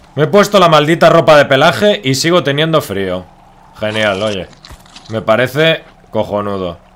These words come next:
Me está bajando la vida. Esperemos que se haga la maldita sopa, el curry, tío. Menos veintitrés grados. Con razón. Vale.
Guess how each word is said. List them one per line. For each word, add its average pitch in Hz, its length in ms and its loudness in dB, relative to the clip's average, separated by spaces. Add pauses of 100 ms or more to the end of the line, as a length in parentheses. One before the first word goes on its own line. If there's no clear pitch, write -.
(420)
Me 107 60 -12
está 131 120 -2
bajando 147 360 2
la 120 120 4
vida. 151 380 2 (360)
Esperemos 139 360 -2
que 175 100 -4
se 165 80 2
haga 131 640 4
la 110 140 -2
maldita 127 500 -2
sopa, 123 400 -4
el 196 160 0
curry, 98 540 -4
tío. 139 160 -6
Menos 165 400 4
veintitrés 175 680 2
grados. 233 680 2 (680)
Con 127 160 -2
razón. 120 560 2 (760)
Vale. 107 400 0